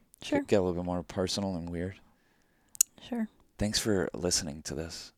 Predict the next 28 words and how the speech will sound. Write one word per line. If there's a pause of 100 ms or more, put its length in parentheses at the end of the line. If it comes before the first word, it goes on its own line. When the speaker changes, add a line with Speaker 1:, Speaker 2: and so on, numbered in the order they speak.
Speaker 2:
if
you
still
are. (680)
<laughs> (840)
Um,
a
great
way
to
support
us
is
patreon
dot
com
slash
church
of
chill.
It's
two
dollars
a
month. (640)
You
get,
um,